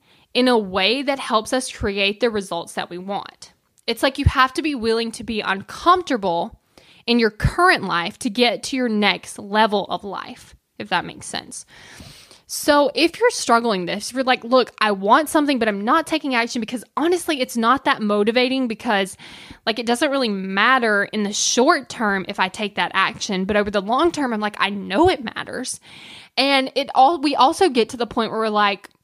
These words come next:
"I can just do that next year. Like, now's not really a good time. I can just do that later. I'll just do that next year." Like, think about your goals for twenty twenty.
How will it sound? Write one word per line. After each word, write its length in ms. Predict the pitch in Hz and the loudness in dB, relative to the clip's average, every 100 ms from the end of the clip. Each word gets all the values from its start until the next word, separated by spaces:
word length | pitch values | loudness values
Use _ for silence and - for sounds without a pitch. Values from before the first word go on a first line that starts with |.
| _ _ _ _ _ _ - | _ _ _ _ _ _ 0
"I 100 | 370 | 4
can 120 | 370 | 4
just 160 | 339 | 2
do 100 | 254 | 0
that 140 | 226 180 | 0 0
next 380 | 185 180 - - | -4 -6 -12 -10
year. 140 | 170 | -8
Like, 120 | 185 | -4
now's 360 | 226 226 247 233 | 0 4 4 2
not 140 | 190 | 0
really 200 | 190 180 | -2 -6
a 40 | 180 | -8
good 200 | - - | -12 -10
time. 220 | 170 - | -8 -2
I 120 | 233 | -2
can 120 | 285 | 0
just 160 | 294 277 | -2 0
do 120 | 233 | 0
that 200 | 208 185 | 2 0
later. 360 | 190 175 170 151 | -2 -2 -4 0
I'll 160 | 208 240 | 2 2
just 240 | 262 - | -2 -4
do 80 | 220 | -2
that 160 | 196 | -2
next 200 | 190 - | -2 -6
year." 120 | 226 190 | -2 -2
Like, 160 | 160 - - - _ | -2 -6 -20 -20 _
think 180 | 302 330 | 0 2
about 280 | 349 311 247 | 4 4 4
your 140 | 226 | -2
goals 680 | 202 226 254 285 214 202 - | 0 2 6 6 6 2 -2
for 160 | - 226 | -6 -6
twenty 380 | - 226 196 | -2 -2 -2
twenty. 540 | 190 - 285 254 - | -6 0 0 0 -6